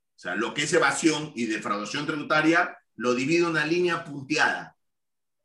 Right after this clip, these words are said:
¿vale? Entonces, tú tienes una, una frase muy, muy célebre que, que me gusta mucho, aparte de enterarme que eres hincha del Colo-Colo, pero tienes una, una frase muy buena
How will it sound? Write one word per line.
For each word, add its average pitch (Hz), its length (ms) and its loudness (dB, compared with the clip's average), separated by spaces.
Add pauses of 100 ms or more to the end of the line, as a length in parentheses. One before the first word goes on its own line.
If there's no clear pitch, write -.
(400)
¿vale? - 440 -8 (500)
Entonces, - 680 -6 (760)
tú 156 140 -2
tienes 170 300 2
una, 175 400 4
una 156 200 2
frase 160 540 0
muy, 127 180 -10
muy 131 260 -6
célebre 127 520 -4
que, 98 340 -8
que 101 100 -10
me 101 100 -8
gusta 120 260 -6
mucho, 123 380 -8
aparte 113 320 -4
de 110 60 -6
enterarme 107 640 -4 (220)
que 117 100 -8
eres 113 220 -6
hincha 120 280 -2
del 101 120 -8
Colo-Colo, - 720 -6 (420)
pero 104 200 -12
tienes 151 280 -4
una, 156 480 0 (100)
una 151 280 0
frase 151 380 -2
muy 165 320 2
buena 156 680 2